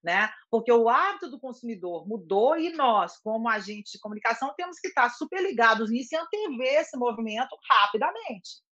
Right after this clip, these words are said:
né? Então, isso eu tô falando do como, né? É, isso é a parte mais, uma das partes mais divertidas da nossa vida, né? É,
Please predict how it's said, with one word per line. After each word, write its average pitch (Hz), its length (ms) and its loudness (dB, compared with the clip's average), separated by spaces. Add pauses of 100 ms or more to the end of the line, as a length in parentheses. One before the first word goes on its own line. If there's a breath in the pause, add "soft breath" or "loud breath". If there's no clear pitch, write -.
(120)
né? 170 280 -6 (240 loud breath)
Então, 294 320 -2
isso 359 240 -4
eu 359 60 -6
tô 339 140 -4
falando 285 360 -2
do 330 240 -8
como, 190 540 -2 (260)
né? 185 320 -4 (260 soft breath)
É, 180 300 -4
isso 302 460 -4
é 240 140 2
a 269 100 2
parte 262 360 -2
mais, 247 480 -6
uma 226 140 -6
das 220 180 -10
partes 233 240 -4
mais 226 220 -6
divertidas 294 580 -10
da 302 80 -6
nossa 320 240 -6
vida, 226 360 -4
né? 180 400 -2
É, 160 340 -2